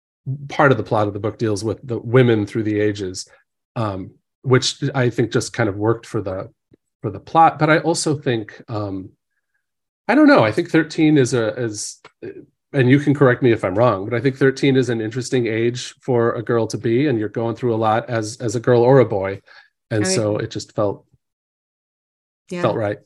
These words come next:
Speaker 2: So how much did you know about her before you began? Do you, do you do, like, like, um,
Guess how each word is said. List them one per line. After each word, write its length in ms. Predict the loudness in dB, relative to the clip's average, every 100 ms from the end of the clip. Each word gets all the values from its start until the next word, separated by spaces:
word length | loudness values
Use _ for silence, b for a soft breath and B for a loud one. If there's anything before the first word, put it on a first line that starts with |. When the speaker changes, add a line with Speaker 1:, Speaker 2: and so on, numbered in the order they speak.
| _ _ _ _ _
Speaker 2:
So 560 | -12 0 4 4 2 0
how 180 | -2 0
much 260 | 0 -4
did 120 | -8
you 120 | -6 -4
know 180 | -4
about 220 | -4 -4 -4
her 80 | -4
before 340 | -6 -6 -4
you 140 | -4
began? 580 | -4 -6 -6 -6 -8 -14 _ -6
Do 100 | -2
you, 280 | -2 -2
do 220 | -6 -6 -4
you 140 | -4
do, 340 | -4 -4 -2
like, 440 | 0 2 0 -4 -20 b b b -8
like, 400 | -6 -6 -4 -4
um, 560 | -2 -2 -2 -4 -8